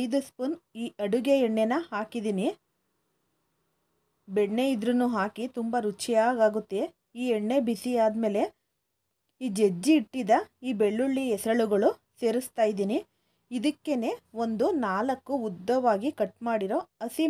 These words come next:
ಮೆಣಸಿನಕಾಯಿ, ಮತ್ತು ಗುಂಟೂರು ಮೆಣಸಿನಕಾಯಿ,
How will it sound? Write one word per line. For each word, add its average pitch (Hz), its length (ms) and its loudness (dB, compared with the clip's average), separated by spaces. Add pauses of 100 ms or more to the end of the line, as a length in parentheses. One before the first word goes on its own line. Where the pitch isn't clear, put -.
ಮೆಣಸಿನಕಾಯಿ, 220 840 -2 (2250)
ಮತ್ತು 240 240 -6 (180)
ಗುಂಟೂರು 262 460 4
ಮೆಣಸಿನಕಾಯಿ, 233 720 0